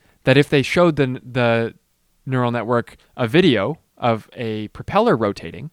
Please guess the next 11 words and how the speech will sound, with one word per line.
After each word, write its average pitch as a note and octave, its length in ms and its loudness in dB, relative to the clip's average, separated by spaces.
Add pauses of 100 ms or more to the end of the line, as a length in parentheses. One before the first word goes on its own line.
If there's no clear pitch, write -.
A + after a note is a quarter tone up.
(960)
it C#3+ 60 -2
would C3+ 140 4
also C3 400 4
predict G#2 360 -12
that - 180 -14
the G2+ 120 -10 (340)
propeller G#2+ 440 -4
would C3+ 180 -6
continue G#2+ 400 -4
to A2+ 60 -6
rotate. D#3+ 420 -2